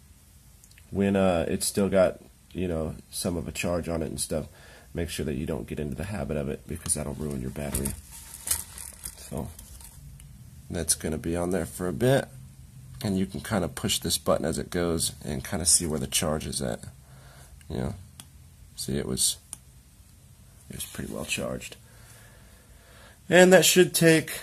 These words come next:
well, if it's empty, all the way empty, it should take a little bit over an hour to charge. It's probably gonna take about thirty minutes, which is all the time I have. You can see that I have my GoPro session on the charger at the moment as well.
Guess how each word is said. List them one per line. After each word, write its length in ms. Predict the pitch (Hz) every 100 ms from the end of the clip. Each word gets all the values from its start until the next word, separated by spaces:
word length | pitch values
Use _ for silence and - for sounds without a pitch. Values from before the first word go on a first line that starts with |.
| -
well, 320 | - 139 135 135
if 180 | 113
it's 160 | 127 -
empty, 480 | 139 131 120 110 107
all 140 | 98
the 60 | 110
way 160 | 104
empty, 240 | 101 98 98
it 100 | 90
should 160 | -
take 200 | - 98
a 40 | 95
little 160 | 95
bit 140 | 87 92
over 180 | 90 85
an 80 |
hour 200 | 90 87
to 80 | 71
charge. 440 | 67 - 90 90 78
It's 100 | -
probably 280 | - 69
gonna 120 | 73 69
take 220 | - 73
about 220 | 67 -
thirty 320 | - 71 65
minutes, 400 | 65 67 65 -
which 180 | 80 -
is 260 | 65 - - - -
all 160 | 85 82
the 100 | 80
time 300 | - 92 80
I 80 | 82
have. 340 | 101 87 -
You 80 | 71
can 160 | 71 -
see 180 | - 71
that 100 | 69
I 80 |
have 280 | 90 95 -
my 260 | 69 64 - - - - - - - - - - - -
GoPro 360 | 95 95 95 73
session 420 | - 87 - 80
on 120 | 69
the 80 | 69
charger 500 | - 92 82 65 62 - - - - - -
at 140 | - -
the 80 |
moment 320 | 69 78 78 67
as 120 | -
well. 380 | 120 113 101